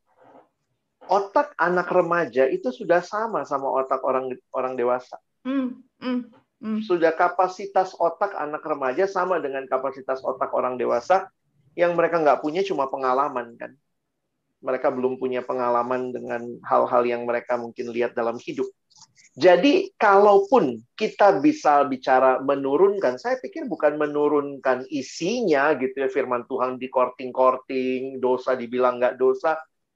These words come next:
Speaker 1: Tetapi mungkin yang kita perlu pikirkan adalah cara penyampaian. Yang kita perlu pikirkan adalah bagaimana relate dengan mereka. Bagaimana firman Tuhan ini nih bukan milik sekelompok orang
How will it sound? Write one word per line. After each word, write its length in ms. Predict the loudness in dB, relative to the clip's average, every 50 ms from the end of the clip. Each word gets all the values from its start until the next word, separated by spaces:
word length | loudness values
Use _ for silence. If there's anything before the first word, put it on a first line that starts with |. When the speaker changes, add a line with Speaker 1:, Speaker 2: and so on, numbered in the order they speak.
| _ _ _ _
Speaker 1:
Tetapi 640 | -4 -4 -2 0 0 0 0 -2 -6 -8 -8 -8 -10
mungkin 320 | -10 -10 -10 -8 -6 -6
yang 80 | -6 -4
kita 320 | -4 -2 0 0 0 0
perlu 240 | 0 0 0 -2 -2
pikirkan 480 | -6 -8 -4 -2 -2 0 0 0 0 0
adalah 240 | -2 0 0 -2
cara 400 | -2 0 0 0 2 2 2 -2
penyampaian. 720 | -4 -8 -8 -6 -6 -6 -6 -6 -6 -6 -6 -6 -10 -12 _ _ _ _ _ _ _ _ _ _ _ _ _ _ _ _ _ _ _ _
Yang 320 | -6 -6 -4 -4 -4 -4
kita 80 | -2 -2 -2 -2
perlu 240 | -2 -2 -2 -4
pikirkan 560 | -6 -4 0 2 2 2 2 0 0 0 0 2
adalah 240 | 2 4 4 4
bagaimana 480 | 2 2 0 -2 -2 -4 -2 -2 -2 -2
relate 480 | 0 0 -2 -2 0 0 0 0 0 -2 -8
dengan 240 | -10 -8 -8 -8 -8
mereka. 400 | -6 -6 -6 -6 -6 -8 -10 -10 -10 _ _ _ _ _ _ _ _ _ _
Bagaimana 640 | -4 -2 -2 0 0 0 0 0 -2 0 0 -2 -2
firman 480 | 0 0 0 0 2 0 -2 -2 -2 -4
Tuhan 400 | -4 -2 0 0 0 0 -2 -6
ini 320 | -6 -4 -2 -2 0 0
nih 40 | -2 -2
bukan 400 | -4 -6 -2 -2 -2 -2 -2 -4
milik 320 | -4 0 0 0 0 -2
sekelompok 800 | -4 -4 -6 -4 0 2 4 4 4 2 2 -2 -4 -2 -2 2
orang 640 | 2 4 4 4 2 2 2 0 0 -4 -8 -10